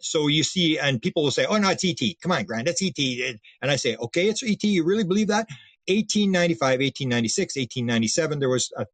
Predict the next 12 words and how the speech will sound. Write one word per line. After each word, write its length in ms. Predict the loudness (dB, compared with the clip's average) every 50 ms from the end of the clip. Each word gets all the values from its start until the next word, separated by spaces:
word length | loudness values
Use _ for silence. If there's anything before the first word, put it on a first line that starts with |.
| _ -2
thousands 500 | 0 2 2 2 0 0 0 -2 -2 -2
of 100 | -2 -2 0
airships 480 | 0 0 0 0 -2 -4 -4 -6 -6 -6
flying 240 | -4 -2 -2 0
around 220 | 0 0 0 0 0
the 60 | 0
United 320 | 0 0 0 0 -2 -4
States. 300 | -4 -6 -6 -8 -8 -10 -16 -20 -20 -20 _ _
They 80 | -2 0
were 100 | 0 0
wooden 300 | 0 0 0 0 0 0
ships 360 | 0 0 0 -2 -2 -6 -10